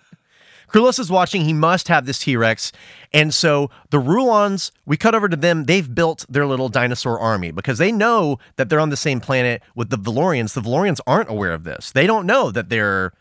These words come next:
al-, uh, not alone on the planet except for the dinosaurs. We see that they've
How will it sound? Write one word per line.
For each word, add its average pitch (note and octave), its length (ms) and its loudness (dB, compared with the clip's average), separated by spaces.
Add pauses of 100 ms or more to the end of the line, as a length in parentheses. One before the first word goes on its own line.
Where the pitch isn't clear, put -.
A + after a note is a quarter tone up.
(320)
al-, A2 400 -2
uh, G2+ 280 -2
not A#2+ 220 -2
alone G#2 380 0
on F#2+ 80 -4
the F#2 60 -6
planet G#2+ 320 -4
except G#2 240 -6
for G#2 80 -14
the G2 60 -8
dinosaurs. G#2+ 580 -6 (480)
We D#3 160 2
see F3+ 180 0
that D3+ 100 -4
they've C3+ 240 0